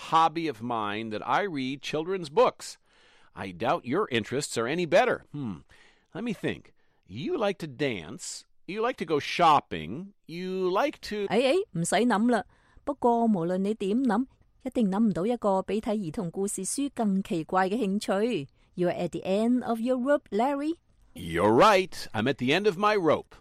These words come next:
Speaker 1: But once again, reading children's books is just a good memory I have from childhood.
Speaker 2: 咦，奇咯，點解課室好似咁靜嘅？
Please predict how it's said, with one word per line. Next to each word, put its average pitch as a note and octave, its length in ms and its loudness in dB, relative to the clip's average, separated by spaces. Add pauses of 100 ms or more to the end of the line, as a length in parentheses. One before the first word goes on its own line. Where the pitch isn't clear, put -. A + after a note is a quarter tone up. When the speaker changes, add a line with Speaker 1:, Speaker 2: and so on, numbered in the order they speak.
(160)
Speaker 1:
But G#2 100 -4
once C3 260 -4
again, C#3+ 440 -2 (160)
reading E3 340 -4
children's D3+ 420 -4
books C3 360 -2
is A#2 200 -4
just - 500 -2
a F3 120 0
good B2 340 0
memory A#2+ 400 -2
I A#2+ 140 0
have G2+ 200 -4
from A#2 200 -10
childhood. D2+ 600 -4 (500)
Speaker 2:
咦， A3 260 0
奇 C#4+ 200 0
咯， C4 180 -2 (140)
點 B3+ 120 -2
解 F#4+ 100 -2
課 D4+ 180 -4
室 E4 160 -2
好 - 160 -4
似 - 140 -2
咁 C4 260 0
靜 A3 360 2
嘅？ A#3+ 260 -2